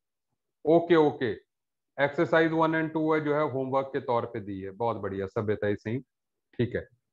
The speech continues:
मतलब अगर आप डाउट सेशन लगा रहे हैं तो मतलब things are going fine, है ना?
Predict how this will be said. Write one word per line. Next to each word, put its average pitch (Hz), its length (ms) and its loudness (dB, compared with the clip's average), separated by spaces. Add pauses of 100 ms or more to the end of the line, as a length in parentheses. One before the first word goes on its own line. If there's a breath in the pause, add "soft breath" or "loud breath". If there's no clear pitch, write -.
(160)
मतलब 185 500 4 (500)
अगर 170 280 8
आप 202 300 6
डाउट 170 300 6
सेशन 175 360 4
लगा 156 380 8
रहे 131 320 2
हैं 131 180 -4
तो 151 120 -4
मतलब 143 440 -4 (160)
things 147 220 2
are 147 180 6
going 127 280 4
fine, 92 180 -4 (2500)
है 127 80 4
ना? 185 100 8